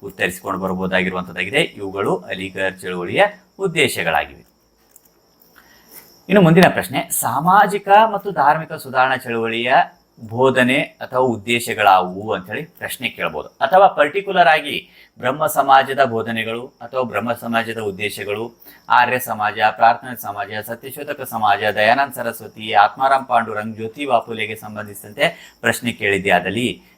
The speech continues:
ನಾವು ಎಲ್ಲ ಪ್ರಶ್ನೆಗೂ ಸಹ ಒಂದು ಅಲ್ಪ ಸ್ವಲ್ಪ ಬದಲಾವಣೆಯನ್ನು ಮಾಡಿಕೊಂಡು ಇಲ್ಲಿ ಉತ್ತರಿಸಬಹುದಾಗಿರುವ ರೀತಿಯಲ್ಲಿ ಪಾಯಿಂಟ್ಸ್ಗಳನ್ನ ನೋಡ್ಕೊಂಡು ಬರೋಣ. ವಿಗ್ರಹಾರಾಧನೆಗೆ ವಿರೋಧ, ಬಹುದೇವತಾರಾಧನೆಗೆ ವಿರೋಧ, ಪುರೋಹಿತಶಾಹಿಗೆ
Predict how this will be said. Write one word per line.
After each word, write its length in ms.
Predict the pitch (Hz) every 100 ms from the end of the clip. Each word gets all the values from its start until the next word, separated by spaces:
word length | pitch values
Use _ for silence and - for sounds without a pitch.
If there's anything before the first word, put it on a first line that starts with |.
| -
ನಾವು 220 | 127 147
ಎಲ್ಲ 280 | 123 131 180
ಪ್ರಶ್ನೆಗೂ 500 | 180 139 135 120 117
ಸಹ 320 | 120 127 170
ಒಂದು 300 | 131 127 131
ಅಲ್ಪ 460 | 113 - 139 196 196
ಸ್ವಲ್ಪ 320 | 180 139 127
ಬದಲಾವಣೆಯನ್ನು 760 | 123 110 113 113 113 110 110
ಮಾಡಿಕೊಂಡು 540 | 104 101 101 113 165 185 - _ _
ಇಲ್ಲಿ 160 | 123 113
ಉತ್ತರಿಸಬಹುದಾಗಿರುವ 1040 | 104 - 117 110 107 101 104 101 101 101 98
ರೀತಿಯಲ್ಲಿ 420 | 95 92 104 104
ಪಾಯಿಂಟ್ಸ್ಗಳನ್ನ 580 | 131 95 90 92 92 117 175 - _
ನೋಡ್ಕೊಂಡು 400 | 90 85 - 76
ಬರೋಣ. 140 | - - _ _ _ _ _ _ _ _ _ _ _ _ _ _ - - - - - - - - _ _ _ _ _ -
ವಿಗ್ರಹಾರಾಧನೆಗೆ 840 | 165 180 202 202 180 151 147 151
ವಿರೋಧ, 340 | 165 113 95 113 117 - - _ _ _ 131
ಬಹುದೇವತಾರಾಧನೆಗೆ 1200 | 127 165 175 180 180 180 175 165 151 139 139 156
ವಿರೋಧ, 320 | 127 98 92 110 127 - _ _ _ _ _ _ -
ಪುರೋಹಿತಶಾಹಿಗೆ 1120 | 123 135 143 127 127 131 113 113 120 165 -